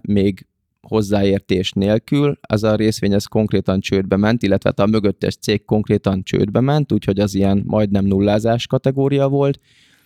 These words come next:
De ennél nagyobb hibának tartom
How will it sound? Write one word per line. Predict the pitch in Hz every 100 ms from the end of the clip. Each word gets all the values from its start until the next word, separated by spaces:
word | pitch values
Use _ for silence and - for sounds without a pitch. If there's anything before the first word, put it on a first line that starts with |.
| _
De | - 120
ennél | 131 160 135 120
nagyobb | 117 120 113
hibának | 127 110 107 107 104
tartom | - 104 107 - 120 131